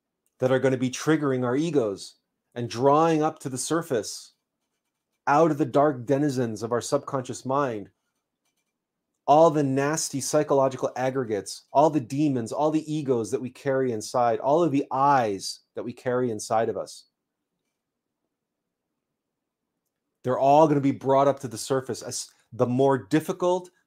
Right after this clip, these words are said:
the more challenging, the more frustrating, the more maddening the people and circumstances that we encounter,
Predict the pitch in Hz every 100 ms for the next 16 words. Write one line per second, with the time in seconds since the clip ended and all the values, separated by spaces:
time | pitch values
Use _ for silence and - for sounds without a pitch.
0 | - 120 120 - 151 147 156 151 151 123
1 | 110 - 147 143 - 151 147 143 127 120
2 | 123 120 - _ _ _ _ - 110 117
3 | 127 139 160 180 165 127 104 90 82 _
4 | _ _ _ _ - - 165 175 143 104
5 | 87 _ - 117 - 170 170 127 - 120
6 | 117 107 113 120 117 107 151 185 190 92
7 | -